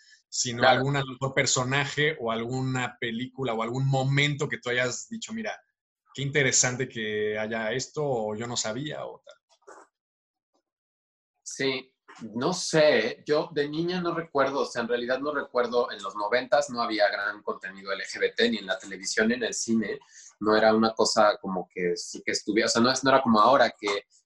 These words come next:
Speaker 2: que en cada serie dramática por lo menos hay un personaje gay, ¿no? O una
Speaker 1: Sí.
Speaker 2: personaje,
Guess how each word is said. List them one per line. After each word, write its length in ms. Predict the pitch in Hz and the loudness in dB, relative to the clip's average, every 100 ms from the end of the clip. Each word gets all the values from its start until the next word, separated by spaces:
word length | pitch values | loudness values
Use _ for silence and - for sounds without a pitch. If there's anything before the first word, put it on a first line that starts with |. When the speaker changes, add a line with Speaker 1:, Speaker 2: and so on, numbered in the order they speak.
| _ | _
Speaker 2:
que 120 | 110 | -2
en 100 | 107 | 0
cada 280 | 135 131 131 | 2 4 4
serie 420 | - 143 131 127 | 2 -2 -2 -4
dramática 720 | 113 110 117 117 - 113 123 - | -2 -2 -2 -6 -8 -4 -2 -2
por 140 | 104 | -2
lo 160 | 104 107 | -4 -2
menos 360 | 131 147 123 113 | -2 -2 -4 -6
hay 100 | 110 | -8
un 80 | |
personaje 560 | 104 110 98 95 - 95 | -10 -14 -10 -12 -10 -8
gay, 260 | 95 104 90 | -2 -2 -2
¿no? 120 | 90 | -6
O 240 | 104 98 | -2 -2
una 220 | 92 95 | -2 -6
Speaker 1:
Sí. 40 | 98 | -6
Speaker 2:
personaje, 540 | 98 113 110 90 - | -6 -6 -6 -8 -10